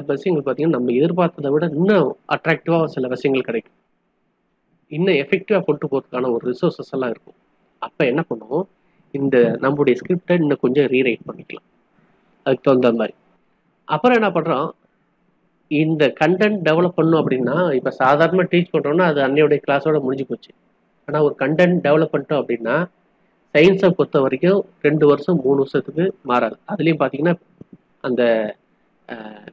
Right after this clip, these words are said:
பிரின்சிபல்ஸை பத்தி சொல்லும் பொழுது உங்களுக்கு பத்து வருஷம் பதினஞ்சு வருஷம் ஆனாலும் கூட அதிகம் மாறுறது இல்ல. ம், நியூட்டன்ஸ் லா அப்படின்னாக்கா அது பழையபடி வந்து வேற யாராச்சும் ஒரு சயின்டிஸ்ட் அதை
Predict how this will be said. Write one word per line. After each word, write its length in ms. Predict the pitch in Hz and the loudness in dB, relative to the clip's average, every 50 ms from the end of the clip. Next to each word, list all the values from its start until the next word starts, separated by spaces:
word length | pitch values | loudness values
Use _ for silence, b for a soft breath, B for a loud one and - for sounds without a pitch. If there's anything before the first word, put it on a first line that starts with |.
| _ _ | _ _
பிரின்சிபல்ஸை 640 | - 185 196 190 190 - - - 190 185 190 185 156 | 2 4 4 4 2 0 0 2 2 2 2 0 0
பத்தி 260 | - 160 147 - 170 165 | 0 0 0 0 -2 -2
சொல்லும் 300 | - 147 135 139 127 127 | -2 -2 -2 -2 0 0
பொழுது 280 | 127 123 131 - 202 220 220 196 180 151 156 151 - _ - - - - - - | 0 -2 0 0 2 2 2 2 0 -2 -4 -6 -10 _ -20 -20 -20 -18 -10 -4
உங்களுக்கு 400 | 147 143 147 151 147 147 - 196 175 185 | 0 2 2 4 2 2 2 2 2 2
பத்து 240 | - 135 - - - | 0 -2 -2 0 2
வருஷம் 380 | 156 151 151 - 165 156 147 - | 2 2 2 0 -2 -2 -2 0
பதினஞ்சு 280 | - 135 139 143 143 143 | 2 2 2 2 2 0
வருஷம் 360 | 139 131 - - 160 143 139 | 0 -2 0 -2 -2 0 0
ஆனாலும் 340 | 143 139 135 139 139 143 143 | 0 0 0 0 0 0 0
கூட 140 | - 151 165 | -2 -2 -2
அதிகம் 280 | 156 135 139 139 123 123 | -2 -2 -4 -2 -2 0
மாறுறது 320 | 127 131 139 127 117 - | 0 0 0 -2 -4 -2
இல்ல. 160 | 117 120 127 120 - _ _ _ _ _ _ _ _ _ _ _ _ _ _ _ - | -2 0 0 -2 -2 _ _ _ _ _ _ _ _ _ _ _ _ _ _ _ -10
ம், 180 | 135 160 180 175 _ _ _ _ - | -8 -8 -8 -8 _ _ _ _ -2
நியூட்டன்ஸ் 480 | 151 165 175 175 - 175 156 151 - - | 0 0 2 2 2 0 -2 -2 -4 -2
லா 160 | 139 143 147 147 | 0 2 2 2
அப்படின்னாக்கா 480 | 135 - 135 135 135 139 147 - 208 | 2 0 -2 -4 -4 -4 -2 -2 0
அது 180 | 202 175 156 151 143 131 - _ _ | 0 0 2 0 -2 -2 -6 _ _
பழையபடி 360 | - 139 151 156 151 160 165 | -2 2 2 2 4 2 0
வந்து 200 | 156 160 165 170 | 0 0 0 0
வேற 200 | 151 147 147 151 156 | 2 2 2 2 4
யாராச்சும் 480 | 151 143 143 143 156 160 156 - 165 156 | 2 2 2 2 0 0 2 2 2 2
ஒரு 80 | 139 135 | 2 2
சயின்டிஸ்ட் 480 | - 147 147 151 147 143 135 - - 165 | 0 0 0 0 -2 -6 -8 -4 -2 0
அதை 200 | 143 131 135 | 0 2 2